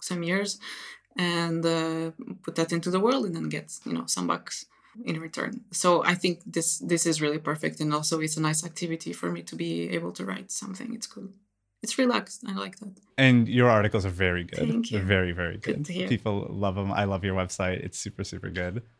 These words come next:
Speaker 2: So sound design process, excellent.
Speaker 1: Just change, uh, the address.
Speaker 2: What is it now?
Speaker 1: Melissa Pons. Now that's my name. <laughs>
Speaker 2: Oh, really? Good.
Speaker 1: Yeah, I wanted to do it for a while. Now I finally managed to.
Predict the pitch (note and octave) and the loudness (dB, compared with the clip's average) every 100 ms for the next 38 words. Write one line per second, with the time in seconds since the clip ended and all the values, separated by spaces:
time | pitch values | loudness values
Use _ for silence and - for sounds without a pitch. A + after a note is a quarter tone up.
0 | _ _ - F#2 F2+ - F#2+ G2 G2+ G2 | _ _ -8 -4 0 4 4 4 2 2
1 | G2 F#2 F2+ A2 A2 - _ G2+ F#2+ - | 2 2 2 0 -2 -10 _ 0 0 0
2 | F#2 F#2 - - C4 C#4 - D#4 E4 C4+ | -2 -4 -8 0 2 4 4 8 10 8
3 | - - - G#3 G#3 G3+ G3 F#3+ G#3+ G3 | 6 -4 -4 -2 -2 -6 -8 0 2 2
4 | F#3+ B3 B3 - - _ - C#3 C#3 D3 | 0 -2 -4 -10 -12 _ 0 4 4 4
5 | C#3 F3+ A#2 _ _ _ - - A3 A3+ | 6 6 2 _ _ _ -2 6 8 8
6 | A3+ F#3+ G#3+ G#3 - F3+ G#3+ G#3 G3 G#3 | 6 6 6 6 4 4 4 2 2 2
7 | F#3+ - - A3+ B3 A3+ A3 D3+ A3 A#3+ | 2 2 8 10 10 8 8 10 12 12
8 | B3+ A#3+ D3 A3 G#3 A#2+ C#3+ _ _ _ | 12 10 10 10 10 8 0 _ _ _
9 | - G#3+ A#3 A#3+ A3+ F#3+ G3+ G#3+ A3 G3+ | 4 10 12 12 12 8 6 6 6 4
10 | G3 G3+ G3+ F#3+ F#3 F3 E3+ E3 E3+ F3 | 6 6 6 6 6 4 0 -2 -2 -2
11 | D#3+ D#3 D#3+ E3+ F3 F#3 - F#3 | -2 -2 -2 -4 -4 -6 -8 -10